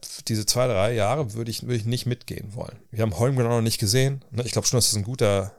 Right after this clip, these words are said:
Rookie dann nächstes Jahr wird. Ne? Er ist ja dann offiziell Rookie. Äh, vielleicht liefert er sich mit Wemby dann auch ein Rennen um den Rookie des Jahres. Weil er natürlich den Vorteil hat, dass er jetzt schon dann relativ lange im N-B-A-Umfeld war und auch richtig auch schon umfeldmäßig trainiert hat.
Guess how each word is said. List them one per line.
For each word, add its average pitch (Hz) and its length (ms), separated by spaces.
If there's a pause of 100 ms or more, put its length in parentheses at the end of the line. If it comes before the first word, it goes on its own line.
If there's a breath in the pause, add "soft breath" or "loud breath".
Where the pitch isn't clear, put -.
(120)
Rookie 131 320
dann 110 120
nächstes 131 340
Jahr 104 220
wird. - 260
Ne? 69 140
Er - 20
ist - 160
ja - 60
dann 104 240
offiziell - 340
Rookie. 101 360 (640 loud breath)
Äh, 104 100
vielleicht 101 240
liefert 107 160
er 101 80
sich 107 180
mit 98 320 (480 soft breath)
Wemby 101 380
dann 98 140
auch 95 160
ein 101 120
Rennen 101 260
um 98 120
den 98 80
Rookie 104 160
des 101 160
Jahres. 113 400 (1000 soft breath)
Weil 98 200
er 101 80
natürlich 87 200
den 95 100
Vorteil 98 200
hat, - 60
dass - 120
er 98 60
jetzt 90 100
schon 98 120
dann 92 300 (520)
relativ 98 360
lange 95 240
im 95 100
N-B-A-Umfeld 101 840
war 95 240
und 95 140
auch 95 160 (280)
richtig 101 200
auch 92 100
schon 101 220
umfeldmäßig 98 760
trainiert 107 320
hat. 104 220